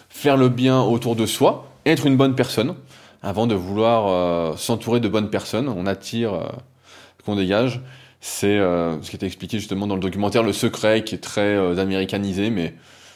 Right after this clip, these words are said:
voilà, la loi de l'attraction. Euh, donc première chose. Et après, de bien avoir conscience qu'on n'est pas en compétition avec les autres, même si ce monde veut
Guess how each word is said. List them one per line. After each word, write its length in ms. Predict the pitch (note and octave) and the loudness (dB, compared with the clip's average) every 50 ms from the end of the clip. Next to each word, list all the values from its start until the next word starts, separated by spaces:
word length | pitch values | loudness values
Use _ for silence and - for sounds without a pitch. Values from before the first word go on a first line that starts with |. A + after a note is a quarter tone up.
| _ | _
voilà, 160 | - F#2 F#2 G2+ | 0 0 2 2
la 100 | F#2+ F2 | 2 2
loi 120 | G2+ A2 | 2 2
de 40 | G#2 | 2
l'attraction. 480 | G#2 G2 - G#2 F2+ - - A#2+ D3 C3 - - - - _ _ _ _ _ _ _ _ _ _ _ _ _ _ _ _ - | 2 0 -2 -6 -6 -2 -2 -2 -2 -4 -8 -14 -20 -20 _ _ _ _ _ _ _ _ _ _ _ _ _ _ _ _ -8
Euh, 200 | F#2+ F#2+ F#2 F2+ | -4 -2 -2 -2
donc 180 | F2+ F#2 F2+ - | -2 -4 -6 -6
première 280 | - - B2 A2+ G#2 - | -4 -2 0 0 0 0
chose. 220 | - B2 C3+ D3+ - - - - - - _ | 0 0 0 0 -2 -8 -16 -20 -20 -8 _
Et 60 | G2 | -4
après, 200 | F#2+ - - C3 | -2 0 0 2
de 120 | C3 A2+ | 2 0
bien 360 | G2 F2+ G#2+ B2+ C3+ C3+ B2+ - - - - - - - - - _ _ _ _ _ - G#2+ | 0 0 2 2 2 2 2 0 -6 -10 -14 -18 -20 -20 -20 -20 _ _ _ _ _ -4 0
avoir 320 | B2 C3 B2+ B2 B2+ B2 - | 2 4 4 4 2 0 0
conscience 640 | - A#2 G#2 - - B2 B2 B2+ C#3+ C#3 C3 - | -4 -6 -6 -4 -2 0 0 2 0 0 -2 -6
qu'on 400 | - - B2 A#2+ B2 B2 - - | -2 0 2 4 4 2 2 0
n'est 140 | G#2+ G#2 G#2 | -2 -4 -2
pas 240 | G#2 - B2 B2 B2 | 0 2 4 4 4
en 120 | A2 G#2+ | 4 2
compétition 680 | G2 - A#2+ G#2+ - A#2+ B2 - - - - B2+ B2 A#2+ | 0 -4 -4 -2 -2 -4 -4 -4 -6 -4 -2 0 2 2
avec 180 | A2 A2 G2 - | 2 0 0 0
les 120 | G#2 F#2+ | 0 0
autres, 180 | A#2 C3 B2+ F#2+ | 0 -2 -2 -2
même 180 | G#2+ C3 C3+ B2+ | 0 2 2 2
si 140 | B2+ B2 | 0 -2
ce 140 | A2 - B2 | -4 -4 -2
monde 280 | A#2 A#2 B2+ C3 A#2+ G2+ | 0 0 2 2 0 0
veut 380 | F2 F2 F#2+ B2+ D3+ D#3+ C#3+ | -4 -4 0 0 2 2 0